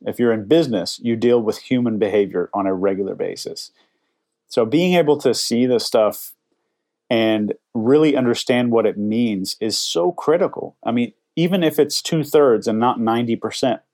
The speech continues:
of communication, like a lot of studies suggest, it's more than half of communication, and we almost deliberately ignore it.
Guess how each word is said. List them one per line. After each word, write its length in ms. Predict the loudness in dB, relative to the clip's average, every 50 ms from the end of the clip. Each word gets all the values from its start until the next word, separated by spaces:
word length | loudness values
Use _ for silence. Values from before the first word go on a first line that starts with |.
| _ -4 -2
of 160 | -2 -2 -2
communication, 680 | -4 -4 -2 -2 -2 -4 -4 -4 -6 -6 -6 -10 -10 -10
like 160 | -10 -6 -4
a 40 | -2
lot 220 | 0 2 2 0
of 80 | 0 -4
studies 320 | -4 -6 -6 -6 -6 -12
suggest, 600 | -12 -14 -14 -8 -8 -8 -8 -8 -12 -14 _ -20 _ _ _ _ _ _ -6
it's 180 | -4 -2 -2
more 340 | -2 0 2 4 4 4 4
than 140 | 2 0 -2
half 440 | -2 -4 -4 -2 -2 -2 -2 -2 -4
of 140 | -4 -4
communication, 720 | -2 -4 -4 -4 -2 -4 -4 0 0 0 0 0 -4 -8 -6
and 140 | -4 -4 -2
we 400 | -2 0 0 0 0 -2 -4 -8 _ _ _ _ _ _ _ _ -20 _ _
almost 600 | -4 -2 0 0 2 0 -2 -4 -8 -10 -10 -2
deliberately 760 | -2 0 0 2 0 0 0 0 -2 -2 -2 -2 0 0 0
ignore 360 | -2 -4 -8 -8 -8 -6 -8
it. 140 | -8 -10